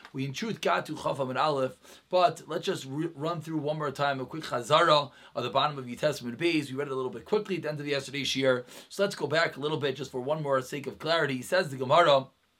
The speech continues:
Ula Rav, we're in the middle of discussing this case about this needle that was lost, that was found inside an animal that was shechted, and the din was that the needle is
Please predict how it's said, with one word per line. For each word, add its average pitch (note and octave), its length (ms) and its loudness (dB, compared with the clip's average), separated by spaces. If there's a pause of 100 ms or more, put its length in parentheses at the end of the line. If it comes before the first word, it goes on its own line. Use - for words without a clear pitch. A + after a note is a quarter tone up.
(360)
Ula D3+ 220 0
Rav, C#3 380 4 (260)
we're D3+ 100 -6
in D#3+ 40 -4
the F3+ 40 2
middle G#3 140 6
of D#3 60 -4
discussing F3+ 420 0
this C3+ 160 -8
case F#3 320 -2
about D3 160 -2
this B2+ 140 -12
needle F#3+ 320 2
that B2+ 140 0
was C3 120 -10
lost, F3 360 4
that A2 100 -4
was - 100 -8
found F3+ 460 0 (240)
inside F3 400 2
an D3+ 100 -6
animal F#3 360 0
that C3 120 -2
was B2+ 140 -2
shechted, F3 420 0
and D3 100 -6
the D3 40 -8
din G3 260 -2
was G#3 320 4
that D3+ 140 -4
the D#3 80 -8
needle A3 320 4
is G3+ 420 6